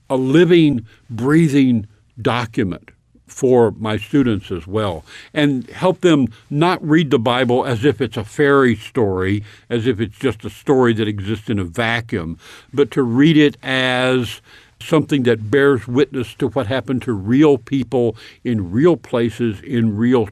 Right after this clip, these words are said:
times as God worked in their lives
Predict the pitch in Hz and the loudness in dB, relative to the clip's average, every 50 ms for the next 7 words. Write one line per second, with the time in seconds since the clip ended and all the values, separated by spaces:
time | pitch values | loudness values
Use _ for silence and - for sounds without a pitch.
0 | - - - 123 120 110 104 95 87 82 80 82 82 - - _ - - - - | -10 -10 -6 -4 -4 -2 -2 -4 -4 -6 -8 -10 -14 -16 -20 _ -20 -20 -20 -18
1 | _ - 104 95 95 95 117 117 101 104 104 104 98 95 101 113 113 107 - - | _ -8 -8 -8 -6 -6 -4 -2 -2 -2 -2 -4 -6 -4 -2 -2 -4 -4 -6 -10
2 | - 117 104 92 87 95 98 107 104 98 85 76 71 69 73 78 82 78 - - | -8 -6 -6 -6 -4 -4 -2 -2 -2 -2 -4 -6 -10 -12 -12 -12 -14 -14 -16 -20